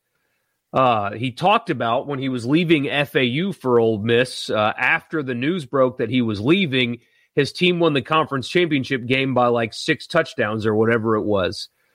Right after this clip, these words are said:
It's almost like he was preparing people for something. I, I don't know. But, uh,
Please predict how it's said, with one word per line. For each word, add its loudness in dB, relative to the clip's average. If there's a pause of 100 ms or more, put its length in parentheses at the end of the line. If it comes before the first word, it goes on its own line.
(1080)
It's 2
almost 2
like 2
he 2
was 2
preparing 0
people -4
for -8
something. 0
I, 0
I 0
don't -2
know. -4
But, -6 (460)
uh, 4